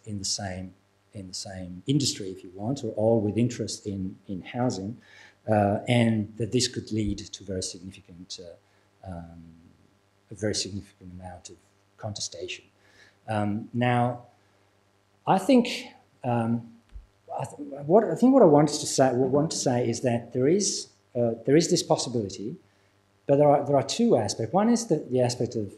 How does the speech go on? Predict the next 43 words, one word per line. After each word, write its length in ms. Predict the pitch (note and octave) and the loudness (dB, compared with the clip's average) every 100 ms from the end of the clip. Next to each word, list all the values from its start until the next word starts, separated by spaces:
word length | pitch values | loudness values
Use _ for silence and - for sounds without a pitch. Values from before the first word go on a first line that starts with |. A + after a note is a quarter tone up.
| - | -16
the 80 | G#2 | -16
capacity 480 | - A#2+ A#2 - A2+ | -10 -4 -2 -2 -6
to 160 | A#2 G#2 | -8 -12
adapt 460 | - G#2 D3+ - _ - | -10 -10 -12 -18 _ -14
that 80 | |
the 80 | G2 | -12
government 380 | G2+ G2+ G#2+ G2+ | -6 -4 -4 -6
has 120 | F#2+ | -10
had 280 | - A2+ B2+ - | -10 -10 -10 -12
in 120 | G#2 | -12
many, 240 | G2 G2+ G2+ | -10 -12 -10
on 100 | G#2 | -8
many 200 | G#2+ G#2 | -6 -6
occasions. 520 | G2+ G2+ A2 C#3+ F3 | -10 -12 -12 -12 -6
So 200 | C3+ B2+ B2+ - | -2 -2 -4 -6
there 100 | C3 | -2
have 180 | F#3+ G3+ | 0 0
been 140 | A#3+ - | 0 2
crises 380 | D3 C#3 B2 | 2 2 0
before, 440 | - A2+ - A#2 F2+ - _ _ _ - | -4 -10 -6 -6 -8 -16 _ _ _ -8
and, 320 | B2 A#2+ A#2 | -2 -2 -2
and 480 | A#2+ A2 G#2+ G#2+ G#2+ _ _ - | -4 -4 -4 -6 -8 _ _ 0
those 200 | D3 E3+ | 2 2
crises 400 | - C3+ B2+ A#2+ | 2 2 2 0
have 160 | A2 A2+ | -4 -2
never 320 | A2+ B2+ C3+ | 0 2 2
really 280 | A#2+ A2+ G#2 | 2 0 -2
taken, 640 | - A#2+ G#2+ A2 G2+ G2 - _ _ - | -6 -6 -6 -6 -8 -10 -16 _ _ -8
they 60 | D3 | 0
probably 300 | - E3 A#2 | 4 6 4
have 160 | A2+ | 0
never 200 | A2+ A2 | -2 -2
been 200 | G#2 G#2 | -4 -4
the 80 | F#2+ | -4
size 520 | - A2+ A#2 G#2+ - | -2 0 2 0 -2
of 140 | G#2+ F#2 | -8 -12
a 40 | |
potential 640 | - - G#2 F2+ F2+ F2 - _ _ _ A2+ | -14 -14 -12 -14 -16 -20 -20 _ _ _ -8
nationwide, 920 | G#2+ A2 - G2+ G2 G2 F#2+ F#2 - G2+ | -4 -2 -4 -6 -8 -8 -8 -10 -14 -20
uh, 140 | F#2 - | -20 -14
housing 360 | G2+ F#2 F#2 | -12 -12 -16
bubble, 360 | F2+ G2 F#2+ G2 - _ _ _ _ G#2+ | -12 -12 -12 -20 -20 _ _ _ _ -6
uh, 200 | G#2 | -4